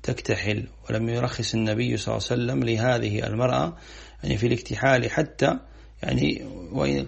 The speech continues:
كان قد أصابها يعني مرض في عينها. ويستفاد منه أيضًا أنه ليس كل مرض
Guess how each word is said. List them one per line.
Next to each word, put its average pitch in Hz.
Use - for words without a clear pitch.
كان 139
قد 123
أصابها 123
يعني 123
مرض 123
في 131
عينها. 123
ويستفاد 127
منه 127
أيضًا 131
أنه 131
ليس 135
كل 123
مرض 131